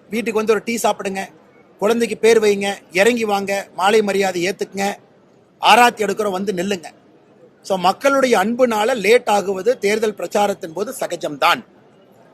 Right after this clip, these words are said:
ஆனால், இன்னைக்கு திராவிட முன்னேற்ற கழகத்தினுடைய இதுதான் ரொம்ப ஆச்சரியமா இருக்கு. அதாவது,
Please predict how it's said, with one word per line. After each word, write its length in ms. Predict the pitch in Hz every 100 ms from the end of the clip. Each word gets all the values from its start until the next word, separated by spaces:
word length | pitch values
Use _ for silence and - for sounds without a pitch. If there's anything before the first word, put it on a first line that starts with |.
| _ -
ஆனால், 220 | 185 254
இன்னைக்கு 320 | 233 254 269
திராவிட 380 | 196 214 269 277
முன்னேற்ற 420 | 247 226 233 233
கழகத்தினுடைய 500 | 220 208 202 - 196
இதுதான் 300 | 254 202 247
ரொம்ப 300 | 226 208 185
ஆச்சரியமா 400 | 208 - 233 226
இருக்கு. 220 | 90 - - - _ _ - _ _ _ _ _
அதாவது, 640 | - 208 233 220 269 262